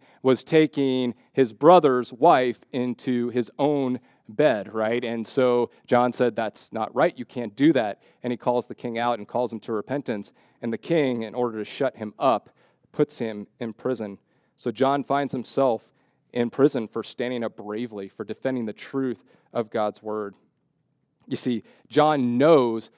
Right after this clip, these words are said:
who he is. That is, John knows who he himself is. He identifies himself as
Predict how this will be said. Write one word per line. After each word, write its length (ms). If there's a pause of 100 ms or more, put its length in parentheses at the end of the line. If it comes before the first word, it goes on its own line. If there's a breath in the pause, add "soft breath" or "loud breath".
(180)
who 280
he 200
is. 320
That 120
is, 100
John 280
knows 200
who 140
he 180
himself 440
is. 120
He 100
identifies 640 (220 soft breath)
himself 640 (240 soft breath)
as 320